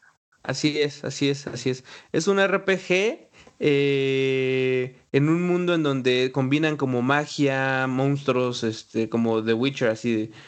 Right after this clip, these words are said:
como de ese tipo de, de monstruos, este, eh, cre-, también como temas, temas igual como, eh, religiosos medio, pero de, de, del antaño, haz de cuenta.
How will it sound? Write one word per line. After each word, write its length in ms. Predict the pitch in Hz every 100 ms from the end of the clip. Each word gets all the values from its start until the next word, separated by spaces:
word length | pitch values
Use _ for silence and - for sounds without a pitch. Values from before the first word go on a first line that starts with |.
| - _
como 200 | - 117
de 100 | 120
ese 180 | 120 123
tipo 280 | 123 117 117
de, 360 | 107 104 101 139 - - -
de 80 |
monstruos, 640 | 110 117 131 135 127 120 120
este, 880 | 110 - - 110 104 104 104 104 110 - - - -
eh, 640 | - 110 107 107 107 107 107
cre-, 360 | 117 98 110
también 340 | 113 120 131 127
como 200 | 131 120
temas, 480 | 135 135 127 - - - - _ _ - 180 185
temas 320 | 277 320 320
igual 380 | 160 160 180 180
como, 420 | 196 175 135 87
eh, 300 | 107 123 120
religiosos 520 | 120 123 123 147 151 127
medio, 260 | 123 113
pero 200 | 120 113
de, 140 | 117 113
de, 240 | 120 117
del 220 | 120 120
antaño, 460 | 117 120 147 151 131
haz 100 | 127
de 80 | 123
cuenta. 580 | 139 139 139 131 139